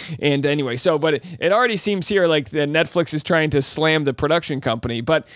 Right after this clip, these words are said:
you know, it's not rocket, it really isn't rocket science. I mean, I live stream all the time. I can figure it out. Uh, YouTube, obviously, a more mature live streaming app than Netflix is, but get it together. All right, so Love is,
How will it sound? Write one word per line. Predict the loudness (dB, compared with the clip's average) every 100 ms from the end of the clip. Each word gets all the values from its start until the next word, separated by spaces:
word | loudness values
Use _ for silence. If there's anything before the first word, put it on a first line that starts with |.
| -8
you | -2
know, | 0
it's | 0 -2
not | -2
rocket, | 0 0 0 -2 -4
it | -4 -2
really | 2 2 2 2
isn't | 0 0
rocket | 2 2 0 -2
science. | -2 0
I |
mean, | 0 -2 -4 -2
I | 2 4 4
live | 2 2 2 0
stream | -2 -2 0 2
all | 2
the | 2
time. | 0 0 0 -2
I | -2 0 2
can | 0
figure | 2 0 0 -2 -2
it |
out. | 0 0 0 -4 -20 -2
Uh, | 2 4
YouTube, | 2 0 0 0 2
obviously, | 2 2 0 0 0 -2 -14 -2
a | 0
more | 2 2
mature | 0 -4 -2 2 2
live | 2 2
streaming | 0 -2 -2 -4 -2
app | 0 0
than | 0 -2 2
Netflix | 0 2 -2 0 -2
is, | -4
but | -4 -6 2
get | 2
it | 2 0
together. | 0 2 2 -2 -14 _ _ _ _ _ -12 -2
All | 0
right, | 2 0 -2 -16 -14
so | -2 0 0
Love | 0 2 4
is, | 2